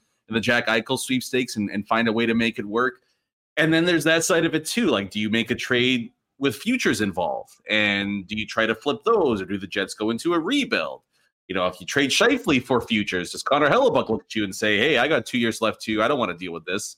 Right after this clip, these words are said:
I don't wanna play, you know, seventy-nine more <laughs> games for a team that might sneak into the playoff," right? Like, there's, there's a lot of potential dominoes that could fall just based off of moving one big piece like that. So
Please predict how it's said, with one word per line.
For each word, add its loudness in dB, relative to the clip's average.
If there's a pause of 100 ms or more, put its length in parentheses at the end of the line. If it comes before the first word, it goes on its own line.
(120)
I 2
don't 4
wanna 4
play, 0 (480)
you 0
know, 0 (300)
seventy-nine 2
more 4
<laughs> -
games -2
for 0
a 2
team -4
that 0 (240)
might 2
sneak 0
into 0
the 2
playoff," 0
right? 2
Like, 0
there's, 2 (260)
there's 2
a 6
lot 4
of -2
potential 0
dominoes 2
that 0
could -4
fall 0
just -4 (320)
based 2
off 2
of 0
moving 0 (340)
one 2
big -2
piece -8
like -2
that. -4
So -2